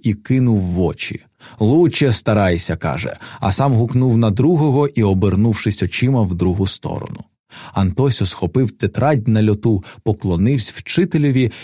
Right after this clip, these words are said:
і, як цей обернувся, дав дулю цензору. «Господин учитель»,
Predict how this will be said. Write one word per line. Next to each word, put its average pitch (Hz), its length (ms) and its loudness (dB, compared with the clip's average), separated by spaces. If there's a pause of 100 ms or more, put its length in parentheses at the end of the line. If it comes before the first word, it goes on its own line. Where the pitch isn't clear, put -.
(140)
і, 123 160 2
як 113 240 0
цей 101 380 -2
обернувся, 101 760 -2 (340)
дав 110 420 0
дулю 95 380 0
цензору. 71 720 -6 (580)
«Господин 180 560 2
учитель», 185 540 2